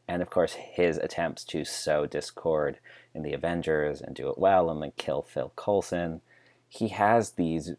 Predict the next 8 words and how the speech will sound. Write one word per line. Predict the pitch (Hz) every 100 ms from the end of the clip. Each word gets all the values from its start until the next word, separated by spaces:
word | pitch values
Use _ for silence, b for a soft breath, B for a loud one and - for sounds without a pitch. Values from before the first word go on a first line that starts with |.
| _ _ -
powerful | - 76 80 80 - 76 71 73 65
villain | 80 80 82 80 80
moments | 92 110 73 60 - - -
that | - 82 73 76 - - - _ _ _ -
are | 76
emotional, | 71 80 104 - 110 95 95 92 98
they're | - 73
unsettling, | - 76 - - 87 82 82 82 80 78 76